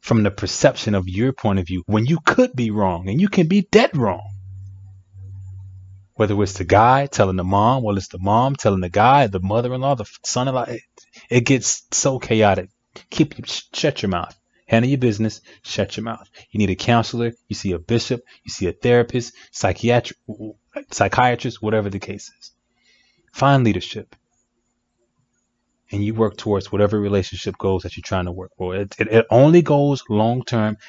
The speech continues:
and it only goes healthy for a man, a stable man, and a stable woman.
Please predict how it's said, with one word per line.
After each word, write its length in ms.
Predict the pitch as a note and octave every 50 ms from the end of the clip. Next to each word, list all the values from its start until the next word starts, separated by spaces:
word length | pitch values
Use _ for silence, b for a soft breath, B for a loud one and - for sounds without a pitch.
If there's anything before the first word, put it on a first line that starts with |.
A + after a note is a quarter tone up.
| B B
and 160 | - G#2+ G2+ G2
it 60 | G2
only 240 | G#2+ G#2+ A2 A2 A2
goes 440 | A2 A2 G#2+ G#2 G#2+ G#2+ - - _ _
healthy 540 | _ - - A2 G#2 G2 G2+ - G2+ F#2 B B B B
for 280 | _ - - G2+ F#2+ F#2+
a 160 | F#2 F#2 F2+
man, 580 | F2+ F2+ F#2 F#2 F#2+ G2 G2+ G#2 G#2 G#2+ G#2 G2 - _ _ _ _
a 60 | G#2
stable 460 | - - - - F#2+ G2 G2+ B2+ C3+
man, 380 | B2 G#2+ F#2+ F#2 F2+ F2+ F2+ F#2 b b b b b b
and 280 | - F2+ F2 F2+ F#2 F2+ - _ _ -
a 80 | F2+ D#2+
stable 480 | - - - F#2+ F2+ F2+ E2+ F#2+ F2+ F2
woman. 280 | E2+ F2 F#2 G2+ G2